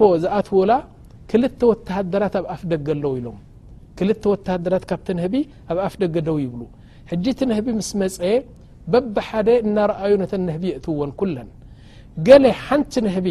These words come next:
ከም ገሌላ ተጋግያ ኣብ ቀልቀል ወይ ኣብ ሽንቲ ወይ ኣብ ጓሓፍ እንድሕር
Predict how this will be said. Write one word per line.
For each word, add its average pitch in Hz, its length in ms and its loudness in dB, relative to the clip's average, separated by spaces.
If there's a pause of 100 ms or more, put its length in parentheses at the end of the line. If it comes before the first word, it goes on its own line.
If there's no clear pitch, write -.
(520)
ከም 180 240 -2
ገሌላ 240 400 6
ተጋግያ 190 480 0 (420)
ኣብ 165 200 -4
ቀልቀል 202 480 0 (320)
ወይ 143 140 -2
ኣብ 165 100 -4
ሽንቲ 202 340 -2 (440)
ወይ 156 140 0
ኣብ 185 140 0
ጓሓፍ 247 320 0
እንድሕር 190 300 -6